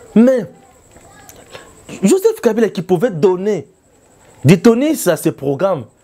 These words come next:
ne l'a pas fait. Pourquoi ? Mais dis, lui, moins, lui, dis-moi, lui a une ferme qu'on appelle ferme d'espoir. Là-bas, il y a des chèvres, il y a des, il, il, il y a, il y a des cochons, il y a, il y a presque tous les animaux,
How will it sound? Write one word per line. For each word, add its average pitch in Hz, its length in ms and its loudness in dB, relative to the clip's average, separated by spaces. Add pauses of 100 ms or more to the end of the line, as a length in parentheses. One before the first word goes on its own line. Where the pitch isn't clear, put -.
(200)
ne 156 80 2
l'a 202 100 0
pas 208 160 -4
fait. 196 160 -2
Pourquoi ? 147 560 -4 (240)
Mais 208 160 2
dis, 233 220 -2
lui, 175 300 -2
moins, 269 280 -2 (140)
lui, 165 260 -2 (520)
dis-moi, 214 380 -2
lui 240 300 -4 (300)
a 190 100 0
une 185 180 -2
ferme 165 500 -2 (280)
qu'on 156 120 6
appelle 170 260 0
ferme 175 420 0
d'espoir. 135 760 -2 (360)
Là-bas, 202 320 0
il 190 80 2
y - 20 2
a 180 60 -2
des 147 100 -2
chèvres, 113 580 -2 (240)
il 190 100 0
y 196 60 2
a 190 60 0
des, 143 140 -2 (100)
il, 170 400 -4 (200)
il, 170 180 -2
il 170 60 2
y 190 60 4
a, 185 40 0
il 147 140 -4
y 165 60 2
a 170 40 0
des 143 140 -6
cochons, 226 520 -4 (200)
il 175 100 -2
y 180 60 2
a, 170 100 -2 (400)
il 196 80 2
y 220 60 2
a 240 60 2
presque 247 560 -4
tous 277 140 0
les 220 220 -2
animaux, 156 420 -8